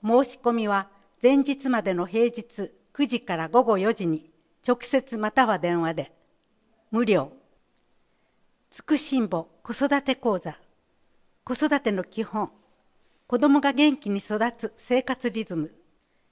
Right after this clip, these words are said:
七月七日木曜、十時から十一時半。次世代育成地域交流センターで。定員十五組。講師、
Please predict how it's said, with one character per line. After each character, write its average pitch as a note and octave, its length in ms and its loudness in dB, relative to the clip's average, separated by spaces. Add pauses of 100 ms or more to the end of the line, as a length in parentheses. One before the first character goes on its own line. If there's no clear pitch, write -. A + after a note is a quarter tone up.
(320)
七 - 300 -6
月 D4 260 0
七 G3+ 260 -4
日 F#3+ 200 -2
木 F#3+ 340 -8
曜、 G3+ 320 -2
十 C4+ 240 0
時 C#4 140 -2
か F#3 120 -8
ら E3+ 120 -4
十 G#3+ 180 -2
一 A#3 220 -4
時 G3 80 -10
半。 F3+ 300 -10 (720)
次 F#3+ 100 -12
世 D4 200 2
代 G#3 240 2
育 - 160 -16
成 A#3 260 2
地 C#4+ 220 -2
域 A3 240 -8
交 A3+ 160 2
流 A#3+ 160 -2
セ A3+ 220 -4
ン F#3+ 40 -6
タ D#3+ 220 -6
ー D#3 40 -10
で。 C#3+ 200 -18 (720)
定 B3+ 160 6
員 A#3 400 -2
十 B3+ 220 2
五 F#3+ 140 0
組。 D3+ 320 -8 (760)
講 C#4+ 220 6
師、 - 340 -16